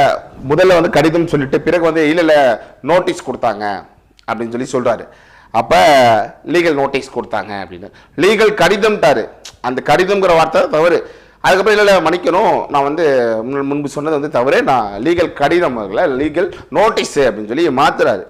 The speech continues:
இது போல வந்து ஒரு சாதாரண குடிமகன் செய்யலாமான்னு கேட்டா செய்ய முடியாது. ஆனால் இவர் தன் அதிகாரத்தை பயன்படுத்தி அங்க அது மாதிரி செய்யறாரு. அது நீதிமன்றம் அதை கவனித்திருக்கும்னு நினைக்கிறேன். சரி, நம்ம அதை விடுங்க.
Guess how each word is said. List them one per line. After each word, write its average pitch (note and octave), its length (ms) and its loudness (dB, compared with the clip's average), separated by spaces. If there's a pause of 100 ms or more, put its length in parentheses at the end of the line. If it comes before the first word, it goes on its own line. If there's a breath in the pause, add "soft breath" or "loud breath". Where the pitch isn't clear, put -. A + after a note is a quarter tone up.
(140)
இது D#3 200 0
போல G#3+ 260 2
வந்து G#3+ 180 2
ஒரு G3 100 2
சாதாரண G#3 640 4
குடிமகன் E3 480 -2
செய்யலாமான்னு C3+ 460 -2
கேட்டா C#3 360 2 (300 loud breath)
செய்ய G#3 260 2
முடியாது. F3+ 400 0 (520 soft breath)
ஆனால் G#3 300 4
இவர் G3 240 2
தன் F3 260 2
அதிகாரத்தை F3 420 2
பயன்படுத்தி D3 500 -2
அங்க D3 240 2
அது B2+ 100 2
மாதிரி C#3 240 -2
செய்யறாரு. C#3 400 4 (380 loud breath)
அது D#3 200 2
நீதிமன்றம் F3+ 480 0
அதை C#3+ 260 2
கவனித்திருக்கும்னு C#3+ 760 -2
நினைக்கிறேன். G#2+ 360 -6 (360 loud breath)
சரி, G#3 220 0
நம்ம D#3+ 180 4
அதை C#3+ 120 4
விடுங்க. C#3 200 0